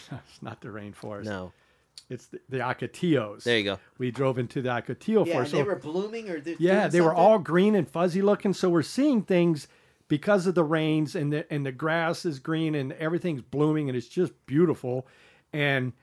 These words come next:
Speaker 1: and I'm seeing parts of the park that I, that we didn't go to, A, because there's no rock climbing
Speaker 2: Mm-hmm.
Speaker 1: and not a lot of backpacking or trails and stuff down in that area. So it ended up being good for me because we were in a part that we never went to.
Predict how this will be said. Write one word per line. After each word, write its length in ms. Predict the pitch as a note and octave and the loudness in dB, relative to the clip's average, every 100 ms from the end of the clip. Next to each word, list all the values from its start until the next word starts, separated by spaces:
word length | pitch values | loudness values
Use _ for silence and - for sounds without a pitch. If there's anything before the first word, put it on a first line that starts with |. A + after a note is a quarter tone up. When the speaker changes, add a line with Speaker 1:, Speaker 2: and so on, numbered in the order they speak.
| _ _ - | _ _ -8
Speaker 1:
and 100 | C#3+ | -4
I'm 120 | F#3 | -4
seeing 240 | - G3 D#3+ | -2 -4 -2
parts 320 | E3+ D#3+ D#3+ | -2 -2 -2
of 60 | |
the 80 | C3 | -8
park 320 | - D3 C#3+ | -4 -4 -4
that 120 | C#3+ C3 | -4 -2
I, 240 | D3+ C#3+ - _ - | 0 -2 -8 _ -8
that 160 | D3 D3+ | -6 0
we 140 | E3+ | 4
didn't 220 | F3+ D3+ | 4 4
go 200 | C#3+ F3 | 6 6
to, 280 | F3 C#3 C#3 | 6 0 -2
A, 220 | D3 D#3 C#3+ | 0 0 0
because 420 | B2+ C#3 B2+ B2 | -2 -4 -4 -6
there's 180 | D#3 C3 | -8 -6
no 160 | D3+ C#3 | -4 -2
rock 300 | B2+ C#3 - | -2 -6 -8
climbing 420 | C3 B2 B2+ B2 - - | -8 -4 -4 -6 -10 -12
Speaker 2:
Mm-hmm. 60 | C#3+ | -6
Speaker 1:
and 80 | B2+ | -2
not 120 | C3 | 0
a 40 | B2+ | 0
lot 180 | B2+ | -2
of 120 | A#2+ G2+ | -4 -4
backpacking 640 | B2 C3+ - B2 A#2+ B2+ | -6 -6 -6 -6 -6 -6
or 60 | A#2 | -6
trails 480 | - C#3 B2+ A#2+ A2+ | -6 -6 -4 -4 -6
and 100 | A2 | -10
stuff 280 | - B2+ - | -8 -8 -8
down 180 | B2 | -8
in 120 | A#2 A2+ | -6 -6
that 180 | A2 | -6
area. 340 | A#2 C3+ A#2 A#2+ - - _ | -4 -4 -6 -10 -16 -20 _
So 380 | - D#3+ D3+ C#3+ _ _ - | 2 4 6 2 _ _ -2
it 60 | E3+ | 2
ended 200 | A3+ A3 | 4 4
up 140 | F3+ | 4
being 200 | F3+ E3 | 2 4
good 200 | E3 E3+ | 4 2
for 100 | D#3 | 2
me 180 | E3 F#3+ | 0 0
because 220 | D#3+ B2+ | 0 -2
we 160 | D3 G3 | 0 0
were 100 | E3 | 0
in 160 | D#3 | -2
a 60 | - | -6
part 320 | - D#3+ D#3+ | -4 -4 -4
that 140 | D#3+ | -6
we 100 | D3+ | -6
never 240 | C3 C#3+ B2 | -4 -4 -4
went 260 | C3 C#3 - | -4 -6 -6
to. 200 | A#2 | -8